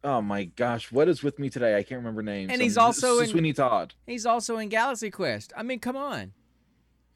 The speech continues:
Speaker 2: How could you not love Alan Rickman? So, uh, just, just because I would wanna go see him, right? I would wanna go see him,
Speaker 1: Yeah.
Speaker 2: you know? So, yeah, yeah, yeah.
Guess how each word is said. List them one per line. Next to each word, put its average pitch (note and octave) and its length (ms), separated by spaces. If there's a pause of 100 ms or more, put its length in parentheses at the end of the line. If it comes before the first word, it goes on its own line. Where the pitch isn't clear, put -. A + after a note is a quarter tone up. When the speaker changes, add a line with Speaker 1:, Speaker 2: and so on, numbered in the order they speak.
(220)
Speaker 2:
How G3 160
could G3 200
you G#3 60
not F#3+ 220
love C#3 180
Alan G#2+ 300
Rickman? - 320 (280)
So, E3+ 180
uh, D#3+ 180 (400)
just, B3 300 (220)
just D4 220
because A3+ 320
I G3 140
would G#3 140
wanna F3+ 200
go D#3 120
see D#3 300
him, B2 380 (380)
right? C3 300
I E3 100
would F3 140
wanna F3 160
go D3+ 100
see C3 200
him, B2 140
Speaker 1:
Yeah. G#2 180 (100)
Speaker 2:
you B2 120
know? B2 140 (340)
So, B2 480
yeah, B2 200
yeah, A2 140
yeah. F#2 120